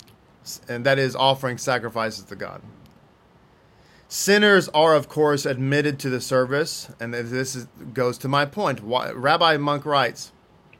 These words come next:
"Sinners are, of course, admitted to the service." Why? It says here, quote, "In order to bring them to repent." That's the whole point.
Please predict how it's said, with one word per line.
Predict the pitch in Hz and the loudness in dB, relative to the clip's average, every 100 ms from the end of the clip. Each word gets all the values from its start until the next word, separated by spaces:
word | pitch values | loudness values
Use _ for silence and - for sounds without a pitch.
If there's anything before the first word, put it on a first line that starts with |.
| _ _ _ _ _ _ _ _ - | _ _ _ _ _ _ _ _ -20
"Sinners | - - 185 202 185 | -12 -4 0 2 2
are, | 160 170 | 2 4
of | 165 139 | 4 0
course, | - 165 160 147 - | 0 4 4 0 -2
admitted | 147 143 151 190 202 190 | 0 0 0 2 2 2
to | 175 | -4
the | 165 | -2
service." | 196 185 131 110 120 | 2 2 0 -6 -4
Why? | 135 127 90 - _ _ _ _ - | 0 0 -2 -10 _ _ _ _ -12
It | 117 | -6
says | 151 143 139 | -4 -4 -2
here, | 127 98 | -6 -6
quote, | - 151 110 - - _ _ - | -2 0 0 -6 -20 _ _ -6
"In | 143 151 | -2 0
order | 160 190 208 202 | 2 6 6 6
to | 196 170 | 4 -2
bring | 139 185 202 | 2 2 4
them | 208 208 | 2 2
to | 208 220 | 0 0
repent." | 233 196 254 262 196 - - | -2 2 4 4 2 -4 -2
That's | 151 165 | 0 0
the | - 185 | 0 0
whole | 214 202 | 0 -2
point. | 233 262 - - | -4 -6 -8 -14